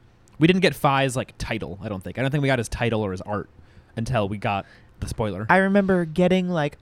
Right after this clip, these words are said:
Speaker 2: a hot-headed ninja and a dr-,
Speaker 1: Mm-hmm.
Speaker 2: you know, an illusionist.
Speaker 1: Yeah.
Speaker 2: And then I think we even got that before, like, we really understood what Icelander's role was in, in everything.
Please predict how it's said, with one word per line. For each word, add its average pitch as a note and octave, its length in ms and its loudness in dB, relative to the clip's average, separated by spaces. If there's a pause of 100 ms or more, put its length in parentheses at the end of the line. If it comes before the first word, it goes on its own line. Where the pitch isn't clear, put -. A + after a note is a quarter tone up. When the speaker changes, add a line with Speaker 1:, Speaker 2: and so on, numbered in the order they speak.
(140)
Speaker 2:
a E3+ 100 6
hot-headed E3+ 760 2
ninja E3 640 0
and C#3+ 640 0 (120)
a D3+ 120 2
dr-, C3 240 0
Speaker 1:
Mm-hmm. F#2 100 -10
Speaker 2:
you D#3+ 80 -2
know, C#3+ 200 2
an C#3+ 120 2
illusionist. D#3 920 0 (120)
Speaker 1:
Yeah. D3+ 260 8
Speaker 2:
And A2 120 6
then - 200 4
I D3 100 4
think G#3+ 180 2
we B3+ 80 4
even G3 160 2
got F3 240 4
that D#3 180 4
before, E3 800 0
like, G3 280 0
we G3 80 0
really F#3+ 400 2
understood F#3 500 -2
what F3+ 160 4
Icelander's F3+ 560 2
role F3+ 320 6
was F#3 220 6
in, F3+ 140 2
in - 280 0
everything. F3+ 480 0